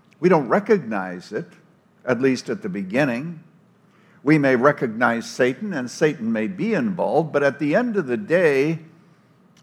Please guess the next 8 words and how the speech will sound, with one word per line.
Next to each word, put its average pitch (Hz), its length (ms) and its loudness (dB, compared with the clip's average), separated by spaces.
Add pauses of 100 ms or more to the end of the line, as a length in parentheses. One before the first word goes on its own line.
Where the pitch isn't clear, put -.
(100)
Jesus 185 640 2
is 139 240 -2
the 156 100 4
one 135 280 0
who's 131 260 -10
coming 135 440 -6
to 87 160 -12
us. - 420 -18